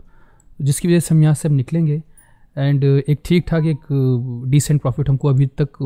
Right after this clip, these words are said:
हो रहा है। इस वक्त का जो अपना प्रॉफिट चल रहा है, पोजीशन बुक, ओके,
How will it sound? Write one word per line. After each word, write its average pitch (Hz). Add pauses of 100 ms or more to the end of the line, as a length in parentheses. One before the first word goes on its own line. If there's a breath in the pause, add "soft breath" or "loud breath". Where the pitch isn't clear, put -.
(100)
हो 135
रहा 131
है। 139 (460 soft breath)
इस 165
वक्त 156
का 160
जो 156
अपना 156
प्रॉफिट 143
चल 143
रहा 143
है, 165 (180)
पोजीशन 135
बुक, 151
ओके, 143